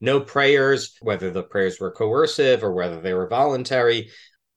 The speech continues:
no religious symbols on government property, um, really trying to do everything in their par-, power to enact legislation and to promote, uh, court decisions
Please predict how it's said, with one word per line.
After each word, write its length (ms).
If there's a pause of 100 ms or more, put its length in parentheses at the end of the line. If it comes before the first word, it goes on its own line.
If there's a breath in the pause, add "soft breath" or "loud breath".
no 180
religious 440
symbols 340
on 80
government 380
property, 560 (240 loud breath)
um, 240
really 260
trying 220
to 100
do 220
everything 560
in 100
their 240
par-, 480
power 320
to 360
enact 360
legislation 800 (360 soft breath)
and 300
to 400
promote, 440
uh, 220
court 220
decisions 600